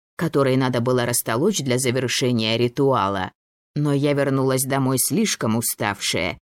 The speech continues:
и поэтому просто положила его в первую попавшуюся шкатулку и заперла.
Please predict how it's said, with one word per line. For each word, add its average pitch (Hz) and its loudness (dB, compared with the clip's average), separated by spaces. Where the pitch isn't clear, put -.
и 151 2
поэтому 139 0
просто 254 -2
положила 131 0
его 123 0
в - -10
первую 127 0
попавшуюся 123 -2
шкатулку 139 -2
и - -2
заперла. 123 0